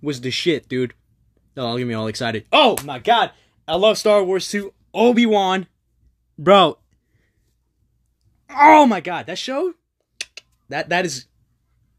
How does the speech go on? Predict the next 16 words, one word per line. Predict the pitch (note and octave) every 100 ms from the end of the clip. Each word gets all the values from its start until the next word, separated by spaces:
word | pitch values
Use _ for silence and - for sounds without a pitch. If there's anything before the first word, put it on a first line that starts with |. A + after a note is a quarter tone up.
| _ _ _ -
bro. | C3+ A#2+
It's | D3
so, | - E3+ F3 E3 - - _ _ _ _ -
it's | -
good. | C#3 G#2+ - _ _ -
It's, | B2 -
I |
love, | E3+ E3 D3
I | C#3
love | C#3+ C3+ G#2+ _
all | - C3+
that | A2+ G#2+
shit, | - A2
man. | A2+ A2
It's | A2+
good. | - A2+